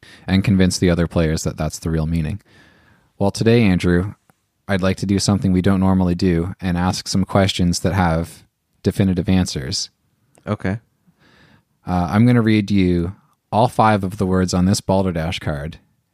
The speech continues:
Speaker 1: and you tell me what you think they mean. I'll tell you the real definition after.
Speaker 2: Okay.
Speaker 1: And we can talk about how it's wrong.
Speaker 2: <laughs> Okay.
Speaker 1: The first word is scurfer.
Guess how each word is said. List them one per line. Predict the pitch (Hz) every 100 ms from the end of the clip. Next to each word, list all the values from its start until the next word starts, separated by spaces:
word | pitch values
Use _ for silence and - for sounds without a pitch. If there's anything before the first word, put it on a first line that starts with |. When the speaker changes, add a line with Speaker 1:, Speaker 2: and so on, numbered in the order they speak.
| _
Speaker 1:
and | - 92
you | 98
tell | 104 110
me | 98 92
what | 92 90 - _ _ _
you | 92
think | 90 110 104
they | 87
mean. | 82 73 90 - _ _ _ _
I'll | - 104
tell | 139
you | 139
the | 117
real | 101 113
definition | 101 90 92 87 -
after. | 87 87 - 76 76 _ -
Speaker 2:
Okay. | 107 87 92
Speaker 1:
And | 92 90
we | 87
can | 90 85 80 - _ - -
talk | 90 82
about | 85 82
how | 95
it's | 82 -
wrong. | 117 85 101 _ -
Speaker 2:
<laughs> | - - - - - 127
Okay. | 143 - - - _ _ _ _ _ _ - - - - _ _ -
Speaker 1:
The |
first | - 127 135
word | 113 95 95
is | 90 82 90 107 - _ _ _ _ _ _ _ _ -
scurfer. | - - 135 - 80 76